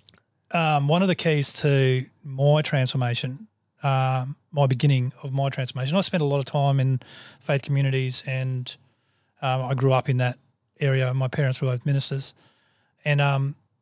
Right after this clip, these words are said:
but it wasn't until there was a moment where I could actually look at myself and say, "It's okay. It doesn't matter where I'm, I'm at. It's okay."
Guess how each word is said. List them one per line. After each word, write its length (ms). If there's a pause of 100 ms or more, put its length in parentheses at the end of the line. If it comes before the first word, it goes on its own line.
(120)
but 120
it 80
wasn't 220
until 580
there 80
was 120
a 40
moment 360
where 160
I 100
could 160
actually 360
look 280
at 40
myself 300
and 100
say, 140
"It's 120
okay. 340 (100)
It 80
doesn't 180
matter 160
where 240
I'm, 240 (480)
I'm 140
at. 160 (220)
It's 140
okay." 320